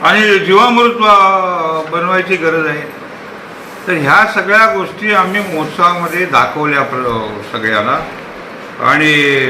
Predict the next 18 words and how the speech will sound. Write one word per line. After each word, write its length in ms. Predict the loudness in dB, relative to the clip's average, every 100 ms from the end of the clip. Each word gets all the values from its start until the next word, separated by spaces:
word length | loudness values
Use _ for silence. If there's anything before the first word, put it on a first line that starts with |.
| -2
मोठ्या 300 | -4 0 2
प्रमाणात 520 | 2 0 2 2 2 0 -10 -16 -16 -16 -4
शेतकरी 400 | -4 -2 -2 0
आले 280 | 2 2 2
होते 440 | 0 -2 -6 -8 -10 -14 -16 -16 -16 -16 -16 -8
आणि 140 | -4 0
त्यात 200 | 2 0
प्रशिक्षणसुद्धा 1200 | -2 -10 -10 -8 -6 -4 -4 -4 -2 2 4 2 -4 -14 -18 -18 -18 -18 -8 -4
आम्ही 200 | -2 0
सर्वांना 440 | 0 0 0 0
दिले 320 | -2 -2 0
आहे. 120 | 0 -2 -10 -16 -16 -16 -16 -16 -16 -16 -16 -16 -16 -16 -16 -16 -16 -16 -16 -16 -16 -16 -16 -16 -8
दुसरं 400 | -4 2 4 4
गोष्ट 240 | 4 2 2
आहे 160 | 2
की 140 | 2 2
आम्ही 400 | 2 0 0 -2
उद्योजक 500 | 0 0 2 0